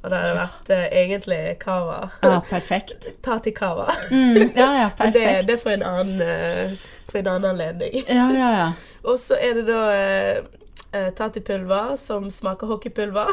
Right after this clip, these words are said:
Speaker 1: <laughs>
Speaker 2: Mm, hockeypulver er det, ja,
Speaker 1: Ja.
Speaker 2: selvfølgelig, ja.
Speaker 1: Og det er på grunn av at det var svart, og, eh, som du ser, logoen er svart med hvite bokstaver på, så det var bare,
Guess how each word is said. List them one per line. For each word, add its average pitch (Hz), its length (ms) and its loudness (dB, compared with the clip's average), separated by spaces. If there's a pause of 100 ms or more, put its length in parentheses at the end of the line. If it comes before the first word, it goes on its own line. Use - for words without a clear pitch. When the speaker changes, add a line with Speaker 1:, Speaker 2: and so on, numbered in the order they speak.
Speaker 1:
<laughs> - 60 -16
Speaker 2:
Mm, 285 300 6
hockeypulver 349 640 2
er 220 200 2
det, 175 100 -2
ja, 170 120 0
Speaker 1:
Ja. 233 120 -4
Speaker 2:
selvfølgelig, 185 500 -6
ja. 233 140 0 (240)
Speaker 1:
Og 233 200 4
det 247 220 6
er 247 180 2
på 247 220 -6
grunn 262 160 2
av 240 80 2
at 233 140 -4
det 233 120 -2
var 226 140 -2
svart, - 580 -4
og, 202 380 -4
eh, 196 100 0
som 202 240 -6
du 196 60 -8
ser, 202 240 -4
logoen 196 420 -2
er 170 60 -2
svart 185 320 -6
med 175 160 -10
hvite 170 240 -12
bokstaver 170 480 -8
på, 170 80 -10
så 175 160 -4
det 160 80 -8
var 170 140 -8
bare, - 400 -10